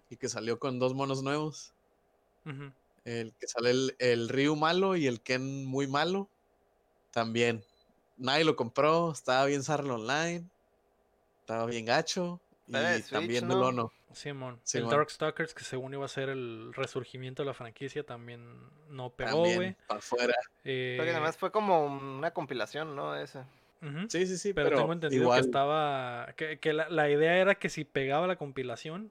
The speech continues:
Speaker 2: iban a
Speaker 1: Ujú.
Speaker 2: hacer uno nuevo y al final no pudieron hacer una buena compilación, güey, que no,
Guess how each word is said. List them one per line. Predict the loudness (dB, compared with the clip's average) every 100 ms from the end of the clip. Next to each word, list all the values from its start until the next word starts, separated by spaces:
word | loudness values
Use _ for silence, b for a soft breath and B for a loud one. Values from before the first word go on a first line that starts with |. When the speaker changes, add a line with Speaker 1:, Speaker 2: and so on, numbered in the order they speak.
| -10
Speaker 2:
iban | -8 -8 -8
a | -10 -10 -12 -16 _ _ _ -14
Speaker 1:
Ujú. | -12 -8
Speaker 2:
hacer | -6 -2 -2
uno | -2 -4 -4
nuevo | -4 -2 -2
y | -2
al | -4
final | -10 -12 -10 -6
no | -6 0
pudieron | 4 4 2
hacer | -6 -6
una | -6 -8 -6
buena | -6 -6 -8
compilación, | -12 -14 -12 -12 -14 -14
güey, | -14 -14
que | -14
no, | -14